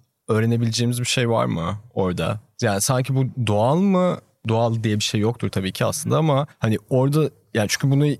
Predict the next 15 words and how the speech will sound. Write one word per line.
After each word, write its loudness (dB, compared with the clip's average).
e, -2
iddia 0
eden 2
böyle 2
daha, 2
e, -4
derin 2
ekoloji 0
ve 0
feminist -2
ekolojiden 0
gelen 0
insanlar 0
da 0
var. 0